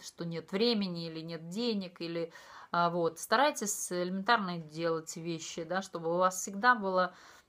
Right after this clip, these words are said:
а, отглажена хорошая, э, аккуратная одежда, да, я уже не говорю про стиль, да, там это, может быть, мы сделаем отдельно, я сделаю отдельно,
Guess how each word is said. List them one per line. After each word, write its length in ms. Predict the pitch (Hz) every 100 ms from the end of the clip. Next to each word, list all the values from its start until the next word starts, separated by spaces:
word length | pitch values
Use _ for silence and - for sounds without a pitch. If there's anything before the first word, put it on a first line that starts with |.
| -
а, 760 | 185 180 170 165 165 165 160 -
отглажена 1000 | - 185 175 214 208 202 185 180 175 - _ _ -
хорошая, 640 | - 247 - 190 175 165 - _ _
э, 60 | -
аккуратная 640 | 170 185 220 214 214 190
одежда, 520 | 180 170 160 147 151
да, 220 | 151 170 185
я 80 |
уже 120 | 180 190
не 80 |
говорю 140 | 202 208
про 160 | 185
стиль, 420 | 180 - - 165 151
да, 260 | 214 262 247
там 200 | 208 170
это, 260 | - 170 175
может 280 | 175 180
быть, 180 | 170 165
мы 100 | 175
сделаем 340 | 170 180 170 175
отдельно, 480 | 196 311 294 190 - - -
я 180 | 180 165
сделаю 320 | 151 165 160
отдельно, 480 | 165 180 302 311 175